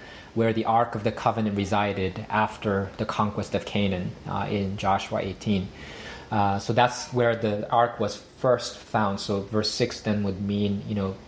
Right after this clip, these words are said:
we had, we heard that it was in Ephrathah. We had heard of it in Ephrathah. Uh,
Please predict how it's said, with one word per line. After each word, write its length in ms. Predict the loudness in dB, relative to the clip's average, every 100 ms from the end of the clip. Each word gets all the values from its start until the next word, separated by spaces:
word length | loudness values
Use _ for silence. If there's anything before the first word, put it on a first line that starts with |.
| -6
we 140 | 0 2
had, 240 | 4 2 0 -10
we 300 | -2 2 2
heard 500 | -2 -6 0 2 4
that 120 | 2 0
it 60 |
was 140 | 0 0
in 160 | 0
Ephrathah. 560 | 0 -2 -2 -4 -6 -10 -4
We 100 | -4
had 80 | 0
heard 220 | 2 2
of 100 | 2
it 140 | 0 0
in 160 | 0
Ephrathah. 560 | -2 -4 -6 -4 -4 -4 -8 -12 -12 -12 -10 0
Uh, 480 | 4 4 4 2